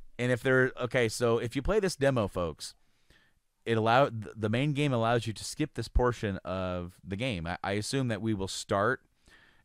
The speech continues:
F F seven Rebirth. We will get to Calm.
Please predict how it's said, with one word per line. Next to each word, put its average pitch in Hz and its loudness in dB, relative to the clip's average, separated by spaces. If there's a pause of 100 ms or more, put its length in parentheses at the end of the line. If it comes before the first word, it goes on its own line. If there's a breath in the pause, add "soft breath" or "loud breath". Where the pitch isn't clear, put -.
F 113 -2
F 123 0
seven 127 0
Rebirth. 95 -2
We 98 -4
will 95 -2
get 123 -6
to 180 -4
Calm. 98 0